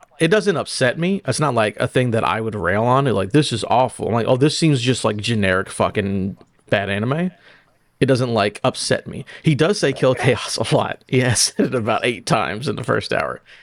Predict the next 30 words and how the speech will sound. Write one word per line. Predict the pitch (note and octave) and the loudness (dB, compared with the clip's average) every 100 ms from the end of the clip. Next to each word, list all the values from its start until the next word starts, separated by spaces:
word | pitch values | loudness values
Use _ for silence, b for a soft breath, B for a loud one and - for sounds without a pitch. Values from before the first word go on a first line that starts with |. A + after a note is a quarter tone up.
| B | B
I'll | - B2+ | -2 0
give | B2 | 0
them | A2 F#2+ | -2 0
that, | G2 C#2 | 0 0
but | - | 0
I'm | B2 | 0
not | C3 A#2 | 0 0
to | A#2 | 0
the | G#2 | 0
point | A#2+ A2+ | 0 0
where | G#2 F#2 F2+ G2 _ b b b b b _ _ | 0 0 0 -4 _ b b b b b _ _
I | A2+ | -4
don't | G#2 F#2 | -2 -2
think | A2 | -4
it's | G#2 F#2 | -4 -4
a | |
meme. | F#2+ G#2+ C#3+ F3 - | 0 0 0 -2 -4
I | A2+ | -4
do | G#2+ A#2 | -2 -2
find | A2 A2 G#2 G2 | 0 0 0 0
them | F#2+ F2+ | -2 -2
be | G2 F2+ _ | -2 -4 _
extremely | A#2+ - - G#2+ G#2 F#2 | -6 -4 -2 0 0 0
forgettable. | G#2 F2+ G2 F2+ - | -2 -2 0 0 0
I | |
don't | C3+ | 0
remember | A#2+ F#2 | -2 -4
the | F#2+ | -4
characters' | G2 E2+ F2+ | -4 -4 -8
names, | - - - | -8 -8 -12